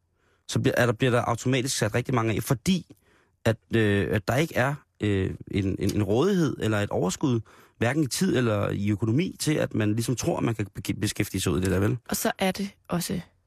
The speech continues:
Speaker 2: tror jeg,
Speaker 1: Ja.
Speaker 2: det er for egen regning, noget politisk.
Speaker 1: Hundrede procent.
Speaker 2: Hvad skal et koste?
Speaker 1: Ja,
Speaker 2: Ikke?
Speaker 1: det er det også.
Speaker 2: Fedtafgifter og sukkerafgifter, det var ikke et hit
Speaker 1: Mm.
Speaker 2: herhjemme, fordi det kunne vi ikke overskue.
Speaker 1: En, en, som, øh, hvad hedder det, en, som jeg virkelig har været glad for at,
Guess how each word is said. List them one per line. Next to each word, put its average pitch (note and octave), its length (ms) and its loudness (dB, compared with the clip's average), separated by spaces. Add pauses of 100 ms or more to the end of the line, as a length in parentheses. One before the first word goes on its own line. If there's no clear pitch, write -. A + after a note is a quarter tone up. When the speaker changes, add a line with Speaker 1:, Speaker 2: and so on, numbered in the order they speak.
(500)
Speaker 2:
tror F#3+ 240 2
jeg, G2 260 -4 (440)
Speaker 1:
Ja. G2 80 4 (420)
Speaker 2:
det G3 60 -2
er F#3+ 40 0
for F#3 100 0
egen E3 160 2
regning, E3+ 300 -2 (220)
noget E3 140 0
politisk. - 600 -6 (480)
Speaker 1:
Hundrede E4 260 6
procent. - 320 0
Speaker 2:
Hvad A#3+ 140 4
skal - 220 -2
et F3 100 -6
koste? - 520 -6
Speaker 1:
Ja, - 120 0 (140)
Speaker 2:
Ikke? A#3+ 200 2 (120)
Speaker 1:
det D#3 80 6
er D#3+ 60 6
det G#2 100 2
også. F#2 220 -2 (200)
Speaker 2:
Fedtafgifter A3+ 920 -2
og G3 140 -2
sukkerafgifter, F3 600 -2
det A#3+ 240 0
var G#3+ 180 0
ikke B3 240 2
et E3 80 0
hit E3 240 -2
Speaker 1:
Mm. - 40 4
Speaker 2:
herhjemme, D#3 320 2
fordi D#3+ 340 -2 (1120)
det G#3 120 0
kunne G3 80 -2
vi F3+ 60 2
ikke E3 140 0
overskue. - 340 -4
Speaker 1:
En, F#3+ 300 4
en, F3 240 4
som, C3+ 320 2
øh, G#2 280 2
hvad G2+ 100 0
hedder G#2 180 2
det, - 180 -2
en, C#3+ 160 2
som C#3 140 0
jeg A2 200 0
virkelig D#3+ 320 0
har B2 120 2
været G2 140 0
glad A2 220 2
for A2+ 420 -2
at, F#2 260 0